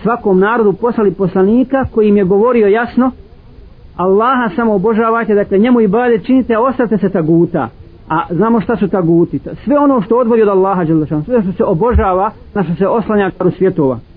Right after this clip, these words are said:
Znači, kome ovo nije temeljna stvar,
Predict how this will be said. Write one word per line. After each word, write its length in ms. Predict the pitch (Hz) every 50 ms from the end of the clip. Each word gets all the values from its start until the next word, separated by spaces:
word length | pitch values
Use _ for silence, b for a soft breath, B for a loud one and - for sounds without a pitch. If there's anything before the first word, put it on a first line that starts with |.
| - - - - - - - - - - - - - - -
Znači, 500 | 143 139 185 233 247 - - 262 269 240 B B B B B B - - -
kome 220 | - 254 277 254 247
ovo 240 | 269 269 254 226
nije 260 | 226 240 233 214 160 135 - -
temeljna 440 | 247 254 247 220 202 185 175 165 156
stvar, 360 | - - 175 180 165 135